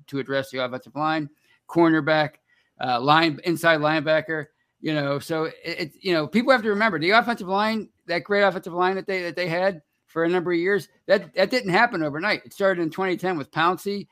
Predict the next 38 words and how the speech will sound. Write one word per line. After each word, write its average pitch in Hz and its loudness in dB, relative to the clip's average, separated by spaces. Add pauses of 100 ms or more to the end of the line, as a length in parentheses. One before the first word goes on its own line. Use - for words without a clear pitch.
(260)
and 156 -2
it 175 0
w-, 185 -8
really 226 2
wasn't 190 2
complete 208 -6
until 165 -4
they 175 -2
brought 170 0
in 165 -2
Munchak 165 -2
in 151 -2
twenty 165 -2
fourteen. 160 -6
It 151 -8
took 185 -6
them 165 -6 (440)
several 208 0
years 202 2
to 156 -10
bring 170 -2
those, 165 0
uh, 143 -2 (140)
those, 147 -8
those 151 -2
studs 190 -2
in. 202 -2
And, 127 -10
and, 135 -8
you 143 -4
know, 139 -4
they 156 -2
had 160 -2
to 160 -2
get 175 -4
lucky 170 -2
with, 160 -8
with 139 -12